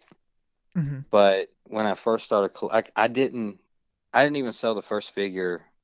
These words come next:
Speaker 2: that I bought to keep on mail card, the one that drew me to you guys.
Speaker 1: Mm-hmm.
Speaker 2: I didn't sell that. It was a Mister Perfect Basic. I didn't sell that. But the Seth Rollins Money in the Bank,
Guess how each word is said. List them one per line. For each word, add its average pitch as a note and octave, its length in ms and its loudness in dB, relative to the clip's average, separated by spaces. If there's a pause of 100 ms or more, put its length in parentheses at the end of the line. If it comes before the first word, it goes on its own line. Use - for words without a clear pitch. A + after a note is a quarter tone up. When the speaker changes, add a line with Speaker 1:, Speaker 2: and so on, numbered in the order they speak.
(160)
Speaker 2:
that G2 140 -2
I F2 60 0
bought E2 360 -4 (320)
to G2+ 80 -8
keep - 240 -4
on F2 300 0 (440)
mail F#2+ 240 2
card, - 300 -2 (680)
the A2 80 4
one A2+ 180 6
that F#2+ 140 -2
drew G#2+ 220 2
me F#2+ 180 0
to - 140 -10
you G2 160 0
guys. - 540 -10 (260)
Speaker 1:
Mm-hmm. D#3 220 -2 (680)
Speaker 2:
I A2+ 120 6
didn't A2+ 240 2
sell F#2+ 240 0
that. E2+ 100 -6
It G2+ 40 -2
was G#2 120 -6
a G#2+ 60 -2
Mister A2 240 -6
Perfect - 340 -2
Basic. E2+ 360 -4 (220)
I A2+ 100 -4
didn't G2 220 -2
sell E2+ 200 -2
that. - 240 -16 (420)
But F#2+ 500 4
the G#2 100 -2
Seth - 320 0
Rollins F#2 320 0
Money F#2 180 -6
in F2+ 60 -8
the E2+ 60 -10
Bank, A2 380 -4